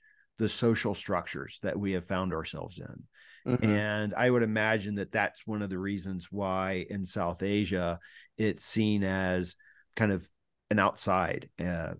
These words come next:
Speaker 1: uh, um, movement and is a challenge, you know, something that's not
Speaker 2: Mm-hmm.
Speaker 1: really embraced because it is a challenge to the powers that be, but also to the effect of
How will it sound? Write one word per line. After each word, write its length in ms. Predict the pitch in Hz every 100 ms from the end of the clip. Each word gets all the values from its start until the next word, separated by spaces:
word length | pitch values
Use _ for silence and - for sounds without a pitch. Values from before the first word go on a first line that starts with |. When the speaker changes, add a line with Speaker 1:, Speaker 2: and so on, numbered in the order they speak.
| -
Speaker 1:
uh, 340 | 90 64 - - _ -
um, 300 | - - - - _ -
movement 840 | - 82 120 127 120 101 90 -
and 460 | 87 98 95 92 90 -
is 160 | 104 92
a 60 |
challenge, 680 | 80 - 98 160 107 - -
you 120 | 69 87
know, 260 | 80 85
something 360 | 78 101 90 92
that's 180 | 87 85
not 180 | 107 120
Speaker 2:
Mm-hmm. 120 | 101
Speaker 1:
really 380 | 98 95 87 90
embraced 580 | 87 82 107 107 -
because 340 | - - 95 90
it 100 | 87
is 360 | 98 113 95 - - - -
a 120 | 104
challenge 540 | - 92 98 95 85
to 460 | - 104 107 101 95
the 120 | 90
powers 480 | 87 90 87 87 -
that 200 | 78 113
be, 400 | 113 113 - - - - - - -
but 320 | 110 117 107
also 600 | 110 123 127 117 107 101 - - -
to 140 | 120
the 200 | 104 101
effect 480 | 92 - 95 92 -
of 380 | 101 98 98 92